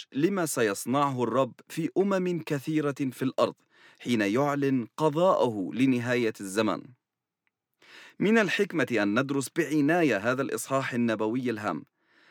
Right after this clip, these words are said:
الإصحاح الذي يكشف الكثير عن مقاصد الرب للعالم قبل مجيء يسوع ثانية.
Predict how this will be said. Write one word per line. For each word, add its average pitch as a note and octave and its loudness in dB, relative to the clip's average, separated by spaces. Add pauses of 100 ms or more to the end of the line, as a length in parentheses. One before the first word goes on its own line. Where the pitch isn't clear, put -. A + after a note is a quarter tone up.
(140)
الإصحاح D3 0
الذي A2+ 0
يكشف - -6
الكثير F3 -2
عن A#2 0
مقاصد C3+ -2
الرب C#3 -2
للعالم C#3+ 2 (420)
قبل E3+ 2
مجيء B2 2
يسوع B2+ -2
ثانية. A#2 -4